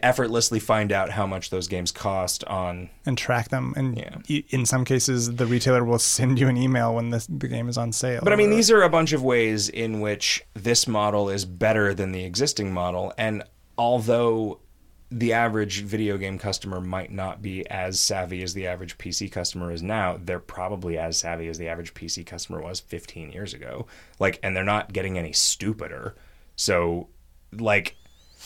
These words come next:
Speaker 1: if it becomes an option to buy games digitally on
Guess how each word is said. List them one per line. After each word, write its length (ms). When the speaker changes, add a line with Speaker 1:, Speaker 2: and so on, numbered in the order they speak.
Speaker 1:
if 200
it 100
becomes 360
an 80
option 560
to 220
buy 440
games 360
digitally 520
on 500